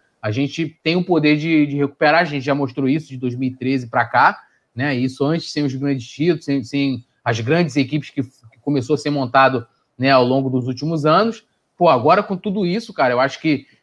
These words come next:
mesmo que a gente tenha algum tipo de dificuldade, o que não é o caso desses cento, eu não tô falando nem dos cento e sessenta e três milhões, mas, é, por mais que a gente possa fechar aí com algum déficit, a gente, depois de uma nova normalização,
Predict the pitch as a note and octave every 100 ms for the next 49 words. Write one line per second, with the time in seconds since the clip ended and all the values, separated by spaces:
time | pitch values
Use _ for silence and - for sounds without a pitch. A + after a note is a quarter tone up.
0 | _ D3 F3+ F3+ E3+ E3 D#3 - E3 E3
1 | D3+ D#3 D#3 C#3+ C#3+ C3 - C3+ C#3+ B2
2 | C#3+ F3 C#3 A#2+ C3+ C#3+ C#3 C#3 C3 C3+
3 | C3 B2+ C#3+ C#3+ B2 B2+ C#3 D3+ D#3 D3+
4 | D#3+ D#3 D3+ - - D3 C#3 C#3 B2 C3+
5 | C3 A2 - _ _ - A2 B2+ B2 C3
6 | B2 C3+ D#3 D#3 _ _ _ B2 B2+ C3
7 | A2 - _ A#2+ A#2+ A#2 A2+ G#2 - _
8 | _ - C3 C#3+ C#3+ C#3 - C#3 C3+ B2+
9 | B2+ - B2+ C3+ C#3 C3+ C#3+ B2+ B2+ D3
10 | - - _ _ - A2+ B2 A#2+ C3+ B2+
11 | C3 B2 C3 B2+ A#2+ A2+ B2+ B2+ B2 A#2
12 | B2+ B2+ B2 B2+ B2 - - C#3+ D3